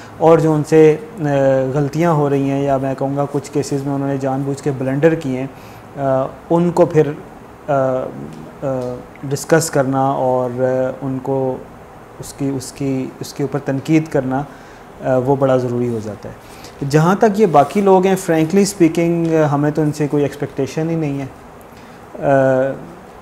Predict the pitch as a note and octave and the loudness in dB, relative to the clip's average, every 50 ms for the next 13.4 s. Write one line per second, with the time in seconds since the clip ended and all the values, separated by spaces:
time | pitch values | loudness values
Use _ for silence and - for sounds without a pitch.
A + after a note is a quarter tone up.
0 | - - - - - - E3+ D#3 D#3 C3+ C3 D#3 D#3+ E3 D#3 E3 E3 D#3+ D3+ D3 | -20 -20 -20 -20 -10 -6 -2 -2 -2 2 4 4 6 6 6 6 6 6 6 6
1 | C#3+ D3+ D3+ D3+ D#3 D3 D3+ D3 - D3+ C#3+ C3+ C#3 C#3 D3 D3+ D3+ D3+ D3 C#3+ | 6 4 4 2 2 0 0 2 2 2 2 2 2 0 0 2 2 2 2 2
2 | C#3 C#3 - C#3+ D3 D3 D3 D3 D3 C#3 C#3 - - D3+ D3 C#3+ C3+ - C#3 D3 | 0 -2 -2 -2 -2 0 0 0 0 -2 -4 -4 -4 -4 -4 -2 2 4 4 6
3 | D#3+ E3+ D#3 D3+ C#3+ C#3 C#3+ C#3+ C3+ C3+ C#3+ D3 C#3+ C#3 C3+ C3 - C#3 C3 B2+ | 6 6 4 2 0 0 0 0 2 2 2 2 2 0 -2 -4 -4 -4 -4 -4
4 | B2 - C#3 C#3+ D3 C#3 C3 B2+ A#2+ - C3+ C3+ C3 B2 B2 A#2+ A#2+ - - - | -4 -2 -2 -2 -2 -2 -2 -4 -4 -4 -2 -2 -2 -2 -4 -6 -8 -10 -16 -20
5 | - - - - - - D3 D3+ D3 D#3 D#3+ D3+ D3+ D3+ D3+ D3 D#3 D#3 D3+ D3 | -20 -20 -20 -16 -6 0 2 4 8 8 8 8 8 8 6 4 4 2 2 2
6 | D3+ C#3+ C#3+ C#3+ C#3+ C#3 C#3+ C#3 - - F3 D#3 - - - D#3+ D3+ D#3 C#3+ D#3+ | 2 2 2 2 2 0 0 0 0 -2 -2 -2 0 0 2 4 4 4 4 4
7 | D#3 D#3+ - - - D3 C3 - - D3 C#3+ C#3 C3+ C3 - - - - - - | 2 0 -2 -4 -4 -4 -4 -4 -4 -2 -2 -2 -4 -6 -8 -14 -20 -20 -20 -10
8 | - C#3+ C#3 C3+ C3 B2+ B2+ B2+ B2 A#2+ A#2+ B2 C3+ C#3+ C#3+ C#3+ C3+ B2+ C#3+ C3+ | -4 0 2 4 4 4 4 4 2 0 -2 -8 -10 -10 -8 -8 -4 2 4 4
9 | C3+ C#3 C#3 - D3+ D3 C#3 C#3 C#3 C3 C3+ C#3 C3 C3 C3 C3 C3 C#3 C3+ C3 | 4 4 2 2 0 2 4 4 2 4 2 2 2 4 4 4 4 2 0 2
10 | B2+ B2+ B2+ - - C#3+ C3+ C#3 C3+ B2+ C#3 C3+ B2+ B2+ B2+ C3 C3 B2+ - - | 2 0 0 0 -2 -2 0 0 0 0 0 0 0 2 2 2 2 0 -2 -6
11 | - - C#3+ C3+ C3 C#3 A#2+ - - C#3 C3 C3 B2 - - C3+ C3 C3 C3+ C3+ | -6 -4 -4 -4 -4 -4 -8 -6 -2 -2 -2 -2 -2 -4 -4 -6 -4 -4 -2 -2
12 | C3 C3 C3+ B2+ - - - C3+ B2+ C3+ B2+ B2 - C#3 C3+ C3 A#2+ - - C#3 | -2 -2 -2 -4 -6 -8 -10 -8 -6 -4 -6 -6 -4 -6 -6 -6 -6 -6 -8 -8
13 | C3+ B2+ C3 B2+ C3 C3+ C3+ | -6 -4 -4 -4 -4 -4 -6